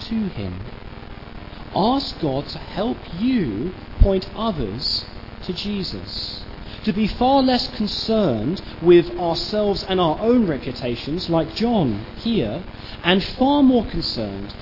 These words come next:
with putting Jesus at the centre of our conversation.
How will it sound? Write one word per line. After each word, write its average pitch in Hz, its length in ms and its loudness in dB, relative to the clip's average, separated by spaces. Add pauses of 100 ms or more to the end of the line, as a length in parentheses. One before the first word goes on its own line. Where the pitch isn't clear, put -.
(140)
with 165 160 8
putting 190 260 8
Jesus 208 560 2
at 160 160 -8
the 175 80 -2
centre 196 640 -2 (540)
of 139 140 -2
our 151 140 0
conversation. 139 880 -4